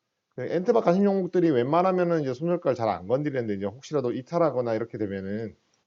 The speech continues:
거래량이 들어오면서 안 좋은 식으로 흘러갈 수 있기 때문에요. 꼭 손절가는 지켜주시고요. 다시 올라타면 그 매수를 하시면 됩니다. 그래서 이제 차곡차곡 쌓아가는 누적 수익을 지키는 게 가장 중요합니다. 그래서 이제 뭐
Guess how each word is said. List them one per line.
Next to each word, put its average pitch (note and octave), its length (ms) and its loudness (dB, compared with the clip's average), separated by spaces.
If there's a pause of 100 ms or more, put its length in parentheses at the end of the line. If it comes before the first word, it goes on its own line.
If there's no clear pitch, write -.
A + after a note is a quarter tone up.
(120)
거래량이 C3+ 440 2
들어오면서 A2 480 -2
안 F#2+ 180 -4
좋은 B2 280 -4
식으로 G#2 380 -8
흘러갈 C3+ 340 0
수 - 120 -16
있기 - 180 -18
때문에요. G#2+ 440 -8 (460)
꼭 A2+ 340 -8
손절가는 B2+ 460 -6
지켜주시고요. G#2 720 -8 (420)
다시 A2 240 -4
올라타면 E3 600 0 (340)
그 F#2 640 -8 (440)
매수를 A2+ 260 -4
하시면 C#3+ 260 -2
됩니다. E2+ 320 -8
그래서 A2 240 -4
이제 F#2+ 260 -6 (720)
차곡차곡 G3 500 -2
쌓아가는 D#3+ 460 4
누적 C#3+ 300 -2
수익을 C#3 440 -2
지키는 B2+ 380 -8
게 A2+ 80 -8
가장 G2+ 240 -4
중요합니다. G#2+ 500 -6
그래서 G#2+ 220 -2
이제 F#2+ 160 -6
뭐 F#2 220 -8